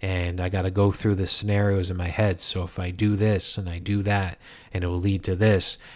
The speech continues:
and I gotta plan out exactly what it's, uh, you know, how I'm gonna fix this," then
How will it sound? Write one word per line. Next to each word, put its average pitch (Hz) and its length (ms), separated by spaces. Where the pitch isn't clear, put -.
and 90 100
I 87 40
gotta 92 140
plan 98 320
out 92 100
exactly 95 540
what 92 160
it's, - 280
uh, 104 40
you 95 260
know, 92 260
how 101 240
I'm 92 60
gonna 85 120
fix - 440
this," - 420
then 90 840